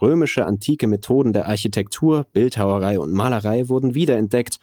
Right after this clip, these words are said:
und kreative Berufe großzügig von der Stadt gefördert. Auch wenn man heute vermutlich keinen großzügigen Mäzen mehr findet, der seine Stadt aufgemöbelt haben möchte,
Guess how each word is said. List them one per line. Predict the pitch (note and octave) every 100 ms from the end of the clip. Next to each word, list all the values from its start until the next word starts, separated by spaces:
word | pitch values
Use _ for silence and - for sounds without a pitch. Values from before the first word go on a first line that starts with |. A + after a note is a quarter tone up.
| _ -
und | D3+
kreative | - E3+ D#3+ C#3+ B2
Berufe | F#2+ E2+ B2+ - A2
großzügig | - A#2+ C#3+ - A2+ G#2 F#2+
von | F2
der | D#2+
Stadt | - E2 -
gefördert. | A#2 - G2 D2 - - - _ _ _ _ _ _ _ _ _ _ _
Auch | - C#3
wenn | E3
man | E3+ D#3
heute | F3 F#3+ D3+
vermutlich | C#3+ C#3+ A#2+ -
keinen | A2+ G#2+ G2+
großzügigen | F2+ A#2+ - - F#2+ F#2 F2
Mäzen | E2 - G#2 A#2 G#2+
mehr | G2+
findet, | - A2 A2+ - -
der | A#2
seine | B2 C3
Stadt | - C3 -
aufgemöbelt | C#3 E3+ - D3+ D3+ D#3 D3+
haben | D3 D3+
möchte, | D3 - D#3+ D3+